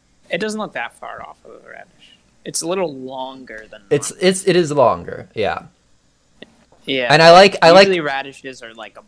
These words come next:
Speaker 1: bulb.
Speaker 2: What I, what I really
Speaker 1: Like a, like a
Speaker 2: find,
Speaker 1: light
Speaker 2: uh,
Speaker 1: bulb.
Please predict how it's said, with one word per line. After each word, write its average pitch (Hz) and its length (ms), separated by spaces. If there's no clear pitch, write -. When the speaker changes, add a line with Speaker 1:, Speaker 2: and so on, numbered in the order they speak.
Speaker 1:
bulb. 104 280
Speaker 2:
What 135 180
I, 147 100
what 135 280
I 147 40
really 151 300
Speaker 1:
Like 170 60
a, - 0
like - 0
a - 60
Speaker 2:
find, 147 340
Speaker 1:
light 123 140
Speaker 2:
uh, 104 260
Speaker 1:
bulb. - 120